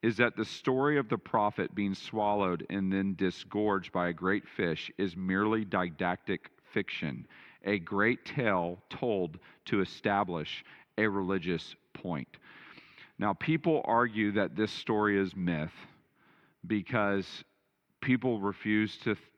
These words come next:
believe that a man could be swallowed by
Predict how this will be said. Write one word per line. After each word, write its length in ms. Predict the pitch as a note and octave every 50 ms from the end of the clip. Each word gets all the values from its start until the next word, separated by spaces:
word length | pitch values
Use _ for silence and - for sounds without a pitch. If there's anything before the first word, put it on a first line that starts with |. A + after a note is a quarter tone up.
| _ - F#2+
believe 580 | A2 G#2+ F#2+ F#2+ A2 A2 G2 F2+ F2 F2 E2
that 160 | F2 G2 F#2
a 60 | F2+ F2+
man 380 | F2+ F#2+ F#2+ F#2+ F#2+ F#2+ F#2+
could 440 | - - - A#2 G2 F#2 F2+ E2+ D2+ - - F2
be 300 | - G2+ F#2+ F2+ F2+ F2
swallowed 720 | E2+ - - - - G#2 G2+ G#2 G2+ G2+ A2 G#2+ G#2 F2 -
by 420 | G#2+ F#2+ F2+ F2+ F2+ F2 F2+ -